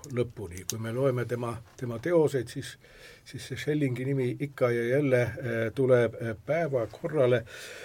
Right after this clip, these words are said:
Ehm, selle Schellingiga on ka niisugune huvitav märkus siia kõrvale vast, et, et, et terve rida teisi väga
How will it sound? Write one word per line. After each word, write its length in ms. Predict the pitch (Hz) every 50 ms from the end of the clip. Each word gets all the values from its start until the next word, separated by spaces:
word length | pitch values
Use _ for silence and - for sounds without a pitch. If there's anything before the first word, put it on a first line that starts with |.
| - - - -
Ehm, 320 | - 135 135 131 127 123 - - - - -
selle 200 | - - 139 123
Schellingiga 600 | - - 247 254 226 220 180 143 160 151 160 151
on 120 | 143 139
ka 180 | 143 196 202 - - - - - - - - - - - - - _ -
niisugune 520 | - 147 147 160 143 143 147 147 143 131 110 - - - - - -
huvitav 600 | 160 170 160 151 135 123 - - 143 131 120 113 - - _ _ _ _ _ _ _ _ _ _ - - - - _ - - - - - - - - - -
märkus 500 | - 117 - - - - - 101 - -
siia 140 | - - 92
kõrvale 380 | 87 107 104 107 98 95 101 -
vast, 280 | - - - - -
et, 240 | - 131 - - -
et, 240 | 143 139 - - - _ - - - - - - - -
et 80 | - 135 -
terve 260 | - 147 139 127 127
rida 260 | 117 - - - - 135
teisi 520 | - - - 214 220 208 170 - - 143 107 - - - _ _ _ _ _ _ - - - - _ _
väga 340 | - 147 147 - 147 131